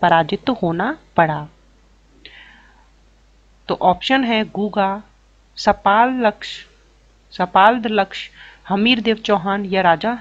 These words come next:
जयंत। बहुत, बहुत ही जो है आसान प्रश्न है ये। तो यहाँ पर आपको ये थोड़ा सा याद रखना है कि तेरह सौ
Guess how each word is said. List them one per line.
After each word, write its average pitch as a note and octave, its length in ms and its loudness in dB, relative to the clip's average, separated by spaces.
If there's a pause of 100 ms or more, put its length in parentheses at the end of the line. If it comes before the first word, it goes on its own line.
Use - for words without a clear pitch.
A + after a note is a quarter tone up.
जयंत। D3+ 460 -6 (3000)
बहुत, G#3 300 4
बहुत G#3 420 4
ही B3+ 300 2
जो C4 140 2
है A#3 140 2
आसान G#3 440 0
प्रश्न G#3 360 -2
है F#3 240 -2
ये। F#3 280 -4 (1400)
तो G#3 140 0 (220)
यहाँ F#3+ 320 4
पर A3+ 460 2
आपको G#3+ 260 0
ये A#3+ 420 2 (240)
थोड़ा A3 200 4
सा A#3+ 140 2
याद A3 320 4
रखना A3 360 0
है G3+ 300 -2 (460)
कि A#3+ 100 0
तेरह A#3 300 4
सौ C4+ 220 2